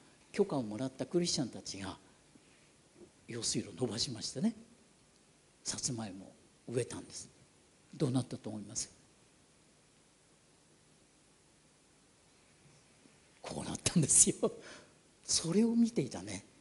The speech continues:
イスラム教徒たちが、「ええ」って言ったんです。ひょっとして、俺たちがずっと信じてきたことが間違ってたんじゃないのか。あいつらが言ってたこ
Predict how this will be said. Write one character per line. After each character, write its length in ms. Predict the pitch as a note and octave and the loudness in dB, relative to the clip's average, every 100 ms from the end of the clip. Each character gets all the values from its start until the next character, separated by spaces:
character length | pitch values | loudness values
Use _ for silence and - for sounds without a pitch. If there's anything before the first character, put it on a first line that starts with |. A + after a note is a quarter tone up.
| - | -14
イ 80 | C#3+ | -2
ス 200 | - C3+ | 0 2
ラ 100 | C3+ | 0
ム 80 | B2+ | -4
教 200 | - B2 | -6 -8
徒 120 | - | -8
た 140 | - - | -16 -10
ち 180 | - | -10
が、 100 | - - - - - - | -10 -18 -20 -20 -20 -8
「え 60 | - | -4
え」 160 | - | -4
っ 60 | - | -4
て 40 | - - - - - _ - | -12 -20 -20 -20 -20 _ -20
言 80 | |
っ 20 | - | -16
た 80 | - | -12
ん 20 | |
で 60 | - | -10
す。 200 | - - - - - - - - - | -10 -12 -20 -20 -20 -20 -20 -20 -8
ひ 120 | - | -4
ょ 20 | |
っ 40 | - - | -4 -4
と 80 | F#3+ | -6
し 140 | - | -4
て、 280 | - E3+ - - - - _ E3 | -4 -4 -6 -20 -20 -20 _ 0
俺 180 | G3 | 0
た 120 | G#3 E3 | 0 -4
ち 120 | C3 | -8
が 100 | A#2+ | -6
ず 420 | D#3 F3 D#3 - | -6 -6 -8 -12
っ 40 | - | -8
と 80 | F#3+ | -2
信 340 | - G#3 F#3+ | 0 0 -2
じ 140 | - | -4
て 80 | - | -10
き 100 | - | -8
た 100 | - A#2+ | -8 -8
こ 100 | A2+ | -10
と 100 | - | -16
が 240 | G#2+ B2 B2+ - - - | -10 -8 -10 -16 -20 -10
間 120 | C3 | -8
違 20 | B2 D#3+ D#3+ | -6 -6 -8
っ 40 | E3+ | -10
て 200 | - - | -14 -18
た 120 | - | -16
ん 80 | - | -16
じ 80 | |
ゃ 40 | - | -18
な 120 | - | -18
い 60 | - | -20
の 80 | - | -20
か。 100 | - - - - - - _ _ _ - | -20 -20 -20 -20 -20 -20 _ _ _ 2
あ 100 | F#3 | 2
い 40 | |
つ 160 | - G#3 | 4 0
ら 80 | |
が 60 | E3 | 0
言 100 | A#2 | -2
っ 20 | |
て 200 | - E3+ | -8 -8
た 140 | E3+ | -6
こ 100 | D#3 | -8